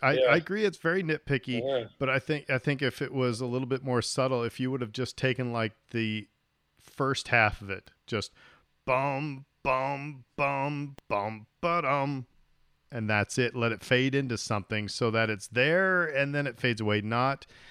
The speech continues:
Speaker 1: the complete statement of the, of the theme, which I think, I think they do.
Speaker 2: <coughs>
Speaker 1: Now, what if when Rey is burying her lightsaber on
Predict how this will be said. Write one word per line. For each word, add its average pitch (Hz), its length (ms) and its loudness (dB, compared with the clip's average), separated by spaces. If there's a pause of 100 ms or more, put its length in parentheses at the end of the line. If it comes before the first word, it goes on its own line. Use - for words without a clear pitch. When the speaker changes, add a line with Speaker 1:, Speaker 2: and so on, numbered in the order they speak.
(180)
Speaker 1:
the 127 80 -6
complete 120 380 2
statement 120 420 2
of 104 300 -2
the, 98 200 -8
of 104 220 -4
the 101 320 -2 (140)
theme, 98 420 -6
which 92 160 -8
I 98 100 -2
think, 107 220 -6
I 101 80 -2
think 98 220 -8
they 95 100 -4
do. 95 320 -4 (360)
Speaker 2:
<coughs> 466 480 4 (360)
Speaker 1:
Now, 131 300 4 (400)
what 147 320 -2
if 120 320 0
when 110 180 -2
Rey 110 420 2
is 107 220 -2
burying 107 520 -2
her 101 480 -2
lightsaber 101 920 -4
on 98 400 -4